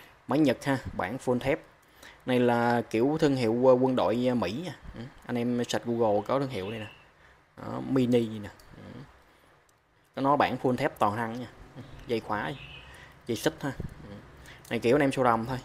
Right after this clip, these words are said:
chứ thật sự, ờ, con này cũng không sale nha. Này không được, em cũng để sưu tầm được. Lâu lâu mới có mấy cái bản này. Dây tới, ờ,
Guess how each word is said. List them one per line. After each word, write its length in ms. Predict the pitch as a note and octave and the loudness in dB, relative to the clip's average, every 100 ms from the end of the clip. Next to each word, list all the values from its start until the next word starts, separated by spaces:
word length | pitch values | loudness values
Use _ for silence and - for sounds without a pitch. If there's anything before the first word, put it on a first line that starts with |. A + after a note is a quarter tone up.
| - | -10
chứ 120 | - C#3+ | -8 -4
thật 140 | B2 | -2
sự, 340 | A#2+ G#2 A#2+ | 0 0 2
ờ, 100 | B2+ | 0
con 180 | A#2+ B2 | 2 0
này 120 | A#2+ | -2
cũng 140 | A2 A#2+ | -4 -4
không 160 | C#3 | -4
sale 260 | C#3+ C3+ A#2 | -2 0 0
nha. 120 | B2 A#2 C3+ | 0 -6 -10
Này 300 | A#2+ G#2 G#2+ - - - - | -8 -8 -10 -14 -20 -20 -10
không 180 | - C3+ | -4 2
được, 180 | A2 - | 2 2
em 160 | B2 | -4
cũng 120 | A#2+ | -2
để 120 | C#3 A2+ | -2 0
sưu 120 | - | 0
tầm 260 | A2 G2+ | 0 -2
được. 100 | A#2 - - - - | -8 -12 -18 -20 -4
Lâu 140 | B2 | 2
lâu 140 | B2 A#2 | 4 4
mới 120 | C3+ | 4
có 200 | C#3+ D#3 | 2 2
mấy 140 | D#3+ | 0
cái 80 | D#3 | 0
bản 260 | F#2+ D2 D3+ | -2 -2 -8
này. 100 | A2+ - - - - _ _ _ - - | -10 -12 -12 -18 -20 _ _ _ -20 -6
Dây 180 | B2 A#2+ | -2 0
tới, 300 | B2+ D3 C#3+ | 2 2 2
ờ, 300 | B2 A#2 | 0 -2